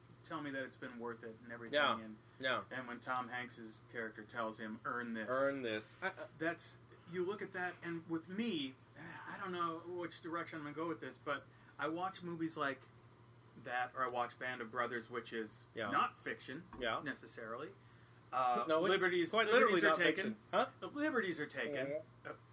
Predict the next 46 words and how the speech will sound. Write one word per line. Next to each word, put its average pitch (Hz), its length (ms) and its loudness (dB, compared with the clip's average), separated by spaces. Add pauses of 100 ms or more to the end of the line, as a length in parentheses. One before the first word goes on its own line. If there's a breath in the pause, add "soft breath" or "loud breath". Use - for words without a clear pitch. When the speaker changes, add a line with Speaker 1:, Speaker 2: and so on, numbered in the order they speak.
(140)
Speaker 1:
which 123 160 -12 (180)
I 120 60 -6
love 113 240 -6
one 110 140 -10
of 107 60 -10
those. 104 180 -10 (420 loud breath)
Uh, 143 280 8 (1120)
where 160 120 2
you 160 100 4
watch 170 280 0
those 202 240 -6
things 160 340 -4
and 139 140 -4
you 127 60 -6
see 147 160 -6
these 143 200 -4
old 127 240 -2
guys, 110 360 0
and 123 80 -6
those 123 180 -4
old 120 180 -2
guys 110 220 -4
just - 160 -14
crush - 300 -6
me. 110 80 -14 (180)
They 120 100 -6
just 160 240 -2
Speaker 2:
No, 151 220 2
no, - 0 -
no, 165 80 2
Speaker 1:
absolutely 180 140 0
Speaker 2:
no, 147 100 2
Speaker 1:
break - 40 2
my 127 80 6
Speaker 2:
absolutely. 151 460 2
Speaker 1:
heart - 20 -2
when 123 80 2
I 117 100 0
see 113 100 -2
'em, 139 220 6
'cause 147 100 4
Speaker 2:
Absolutely. 131 560 -2
Speaker 1:
you 160 100 6
look 170 260 0
at 131 200 0
'em, 117 140 -4